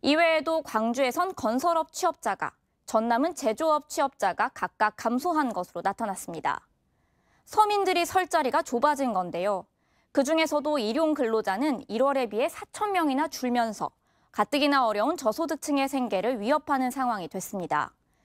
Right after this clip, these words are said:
반면 임시 근로자는 이만 명 가까이 크게 늘었습니다. 가장 눈에 띄는 건 일시 휴직자였는데요. 지난달 광주 전남에서는 육만 팔천 명이 일시 휴직 상태인 것으로 조사됐습니다.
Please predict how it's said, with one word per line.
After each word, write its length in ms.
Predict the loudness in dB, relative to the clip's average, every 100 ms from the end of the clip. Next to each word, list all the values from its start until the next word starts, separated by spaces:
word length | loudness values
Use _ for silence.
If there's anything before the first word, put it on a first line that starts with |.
| _ _ _
반면 480 | 2 4 4 4 2
임시 380 | 2 0 2 0
근로자는 540 | 0 0 0 0 -2 -2
이만 360 | 0 2 2
명 180 | 2 0
가까이 460 | -2 -6 -2 -2 -2
크게 300 | -8 -2 0
늘었습니다. 680 | 0 -4 -8 -8 -4 -4 -6 _ _ _ _ _ _ _ 2
가장 420 | 2 4 2 2
눈에 300 | 2 2 2
띄는 320 | 0 0 2
건 200 | 0 -2
일시 320 | -2 -2 -2 -4
휴직자였는데요. 1080 | -2 -4 0 0 0 -2 -4 -2 -2 -2 -6 _ _ _ -4
지난달 520 | 2 4 4 2 0
광주 380 | -2 -4 -2 0
전남에서는 800 | 0 2 0 -2 -4 -4 -2 -2
육만 420 | 0 2 2 0
팔천 420 | -2 -4 -2 0
명이 300 | 0 0 -2
일시 360 | -2 -2 -2 -2
휴직 300 | -2 -4 -4
상태인 440 | 0 -2 0 -4
것으로 320 | -2 -4 -6 -6
조사됐습니다. 920 | 0 2 2 -4 -8 -6 -2 -4